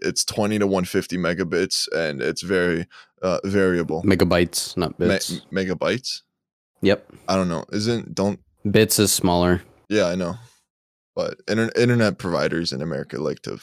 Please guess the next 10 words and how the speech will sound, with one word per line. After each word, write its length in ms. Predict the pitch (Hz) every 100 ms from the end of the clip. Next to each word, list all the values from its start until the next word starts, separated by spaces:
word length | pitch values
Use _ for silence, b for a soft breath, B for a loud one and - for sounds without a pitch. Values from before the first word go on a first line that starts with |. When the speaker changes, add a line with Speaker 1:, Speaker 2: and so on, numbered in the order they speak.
| - _ -
Speaker 1:
like 180 | 82 -
to 200 | 58 - _ _ _ _ _ _ _ _ _ _ _ _ _
Speaker 2:
Interchange 760 | 65 110 113 107 95 104 101 90
the 120 | 85
two. 360 | - - 85 78
Speaker 1:
interchange 580 | 110 107 104 - 80 87
Speaker 2:
Yeah. 40 | -
Speaker 1:
the 80 | 85
two, 300 | - 78 123 -
yeah. 260 | - 78